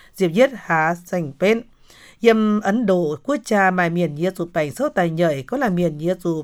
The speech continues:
bảnh và trao tải tham sâu tài phàm yếm lùng đia, tổng bé hà khôi cảnh, díp khẽ táo găng, nhảy bé có làn khẽ nái dù díp đia cáo có tiểu công bùng tăng bảnh vườn. Tiểu công giảng chuồng, giảng chuồng bảnh on cái bảnh vườn covid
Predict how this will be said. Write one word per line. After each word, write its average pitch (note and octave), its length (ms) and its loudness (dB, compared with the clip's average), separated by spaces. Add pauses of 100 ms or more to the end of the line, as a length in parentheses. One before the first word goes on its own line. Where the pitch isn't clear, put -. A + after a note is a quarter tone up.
bảnh D3 320 -2
và E3+ 240 -4
trao F3+ 160 2
tải D#3+ 320 -2
tham G#3+ 300 -4
sâu B3 200 -4
tài F3 180 -4
phàm E3 300 -2
yếm E3 180 -4
lùng D3+ 260 -6
đia, G3 240 2 (280)
tổng F3+ 260 0
bé G#3+ 280 4
hà D#3+ 380 -2 (160)
khôi F3+ 240 0
cảnh, D#3 460 -2 (120)
díp A3+ 200 -6
khẽ A3 200 2
táo D3+ 280 -4
găng, E3+ 360 2 (280)
nhảy F#3 200 2
bé G#3 160 4
có A3+ 120 -4
làn F#3+ 220 -2
khẽ G#3+ 180 -2
nái G#3 240 -2
dù D3+ 160 -8
díp G3+ 180 -2 (100)
đia E3+ 220 0
cáo D3+ 400 -2
có G3 100 -6
tiểu F#3 360 -4
công E3 240 -2
bùng D3+ 160 -8
tăng G3+ 280 -4
bảnh B2+ 220 -6
vườn. D3+ 360 -2 (500)
Tiểu B3 140 2
công A#3+ 280 0
giảng E3+ 200 -2 (100)
chuồng, E3 320 -2 (220)
giảng F#3 380 0
chuồng D#3+ 320 0
bảnh E3+ 260 -2
on F3+ 220 -2
cái F#3 160 -8
bảnh C#3+ 180 -8
vườn F3 220 -4
covid F#3 260 -4